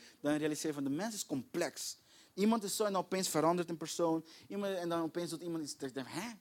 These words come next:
Is dit dezelfde persoon?" De mens is complex.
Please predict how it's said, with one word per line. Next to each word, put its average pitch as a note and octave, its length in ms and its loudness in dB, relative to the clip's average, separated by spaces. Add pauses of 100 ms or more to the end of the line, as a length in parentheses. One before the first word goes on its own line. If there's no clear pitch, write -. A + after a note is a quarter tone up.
(100)
Is D3 200 0
dit F#3 300 2 (160)
dezelfde D#3 440 6
persoon?" F3 420 8 (200)
De G3 100 12
mens C#4+ 180 12
is C#4 120 8
complex. G3+ 600 10